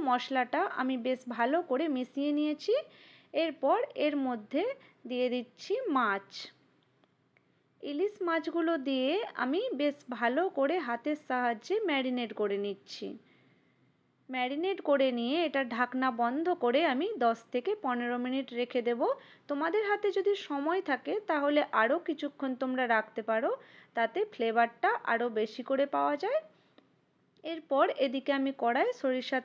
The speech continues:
তেল দিয়ে দিয়েছি, আর তেল গরম হয়ে গেলে কিছুটা কাজু আর কিশমিশ দিয়ে ভেজে তুলে রাখছি। তেল যখন খুব ভালো করে গরম হয়ে আসবে, তখন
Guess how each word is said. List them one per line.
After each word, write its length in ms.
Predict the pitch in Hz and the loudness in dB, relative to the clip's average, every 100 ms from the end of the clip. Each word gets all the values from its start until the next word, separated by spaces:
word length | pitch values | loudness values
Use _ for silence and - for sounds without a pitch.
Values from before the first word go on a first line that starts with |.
| - | 0
তেল 180 | 262 254 | 2 2
দিয়ে 180 | 254 269 | -2 -2
দিয়েছি, 360 | 269 285 294 - | -2 -4 -4 -4
আর 140 | 453 294 - | -2 -2 -2
তেল 200 | 277 269 | 0 0
গরম 320 | 262 247 330 403 | 0 0 0 -2
হয়ে 200 | 302 254 | -2 0
গেলে 260 | 240 247 403 571 - - - - | 0 0 0 -4 -10 -20 -18 -12
কিছুটা 360 | 262 269 262 262 | -8 -2 -2 0
কাজু 360 | 262 247 240 415 | 4 2 4 4
আর 100 | 349 277 | 4 2
কিশমিশ 500 | 254 240 302 320 302 220 | -4 -6 -4 -2 -4 -6
দিয়ে 220 | 240 359 523 | -2 0 0
ভেজে 360 | 262 240 214 392 587 605 | 2 0 0 0 0 0
তুলে 240 | 349 262 | 2 4
রাখছি। 480 | 220 202 - - 202 190 - _ _ _ _ _ _ _ _ _ _ | 4 0 -4 -10 -8 -8 -12 _ _ _ _ _ _ _ _ _ _
তেল 180 | 285 349 392 | -2 0 2
যখন 260 | 403 392 403 | 0 -2 -2
খুব 200 | 392 381 247 | 0 -2 -2
ভালো 320 | 220 233 320 403 | 0 2 4 4
করে 240 | 320 302 294 | 2 2 4
গরম 300 | 233 247 262 | 4 4 0
হয়ে 200 | 262 240 | 0 2
আসবে, 400 | 226 220 - 247 523 539 | 0 -2 -4 -2 0 0
তখন 340 | 247 233 330 | -2 -2 -2